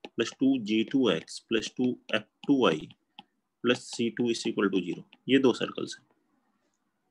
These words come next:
ऐसे two circles हैं। एक point पी है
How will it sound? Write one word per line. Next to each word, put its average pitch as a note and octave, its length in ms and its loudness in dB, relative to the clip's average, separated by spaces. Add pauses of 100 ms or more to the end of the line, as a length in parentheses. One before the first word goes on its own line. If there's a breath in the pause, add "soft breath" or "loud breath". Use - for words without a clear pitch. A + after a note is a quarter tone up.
(2000)
ऐसे G#2+ 260 0
two G#2+ 140 2
circles G2 420 0
हैं। - 100 -4 (1400)
एक A#2+ 200 0
point A#2+ 360 4
पी A2+ 220 4
है E2+ 180 0